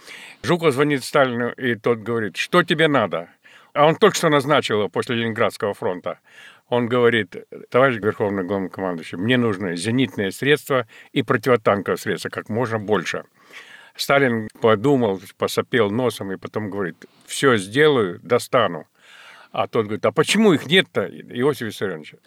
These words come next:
И тут Сталина взорвало. Он говорит: «А я понадеялся вот на этих кавалеристов Тимошенко, Буденный и Ворошилов. Они сказали, что нам все это не нужно. Конница решит все вопросы». Вот так мы были готовы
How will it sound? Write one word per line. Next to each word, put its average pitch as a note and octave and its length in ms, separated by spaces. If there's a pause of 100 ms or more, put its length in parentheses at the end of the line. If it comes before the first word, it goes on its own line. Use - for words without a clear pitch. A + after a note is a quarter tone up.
(120)
И B2+ 140
тут E3+ 260
Сталина B2+ 440
взорвало. A2+ 500
Он A2 240
говорит: A2+ 320 (480)
«А C3 140
я E3+ 200
понадеялся D#3 840
вот A2+ 220
на C3 80
этих C#3+ 560
кавалеристов D3+ 840
Тимошенко, C3+ 840 (340)
Буденный C3 580
и C3 160
Ворошилов. C#3 680
Они C3+ 180
сказали, D3 460
что - 160
нам D3 240
все D#3 160
это C#3+ 180
не D3+ 100
нужно. C3 380 (240)
Конница D#3 480
решит A#2+ 340
все B2+ 220
вопросы». A2 540 (380)
Вот E3+ 240
так F3 220
мы C#3 140
были C#3+ 200
готовы B2+ 520